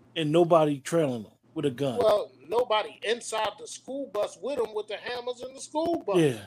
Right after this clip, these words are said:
Speaker 1: it, it just, it's just a little far-fetched and a little crazy for them to be going, quote unquote, in new territory and not being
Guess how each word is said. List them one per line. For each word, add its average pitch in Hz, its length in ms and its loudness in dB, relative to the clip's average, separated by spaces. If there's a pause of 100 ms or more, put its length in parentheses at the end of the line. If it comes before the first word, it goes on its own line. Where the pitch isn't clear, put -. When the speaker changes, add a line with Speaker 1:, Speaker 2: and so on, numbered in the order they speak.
(140)
Speaker 1:
it, 185 260 4
it 220 140 0
just, 208 360 0 (540)
it's 233 220 8
just 277 180 4
a 254 60 6
little 226 240 8
far-fetched 196 760 2
and 160 140 -2
a 151 40 0
little 165 280 2
crazy 175 420 2
for 151 160 -6
them 160 200 0
to 156 60 -2
be 147 120 -6
going, 147 440 0
quote 170 260 0
unquote, 151 440 -2 (460)
in 160 240 2
new 175 260 4
territory 147 960 4 (680)
and 151 180 2
not 160 300 6 (1120)
being 143 540 4